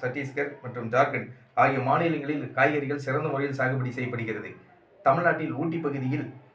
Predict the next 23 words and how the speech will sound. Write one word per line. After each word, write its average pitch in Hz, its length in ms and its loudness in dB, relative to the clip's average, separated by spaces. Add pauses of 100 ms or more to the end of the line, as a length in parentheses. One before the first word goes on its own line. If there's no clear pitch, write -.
(580)
காய்கறிகள் 147 480 4
சிறந்த 139 280 -2
முறையில் 139 300 -2
சாகுபடி 123 320 0
செய்யப்படுகிறது. 113 600 -4 (760)
இந்தியாவிலிருந்து 147 840 2
ரெண்டாயிரத்தி 135 360 0
இருபத்தி 135 300 0
ரெண்டு, 139 200 -2
இருபத்தி 135 280 -4
மூன்றாம் 127 360 0
ஆண்டில் 120 300 -2
காய்கறிகள் 131 800 2 (2000)
இங்கிலாந்து, 156 500 4
நேபாளம், 139 560 4
பங்களாதேஷ், 143 540 2 (420)
கத்தார், 131 460 2
ஓமன், 139 400 0
துபாய் 127 480 2 (280)
ஆகிய 131 260 6
நாடுகளுக்கு 147 680 4
ஏற்றுமதி 131 380 -2
செய்யப்பட்டுள்ளது. 113 600 -2